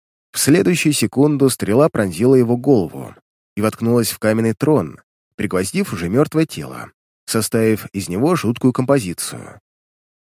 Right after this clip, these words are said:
Крючковатый жезл выпал из ослабевшей лапы и покатился по полу, привлекая внимание находившихся вокруг гоблинов.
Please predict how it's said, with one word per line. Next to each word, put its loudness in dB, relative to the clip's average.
Крючковатый 2
жезл 2
выпал 0
из -4
ослабевшей -2
лапы 0
и -4
покатился 0
по -2
полу, -2
привлекая 2
внимание 0
находившихся 0
вокруг -2
гоблинов. -6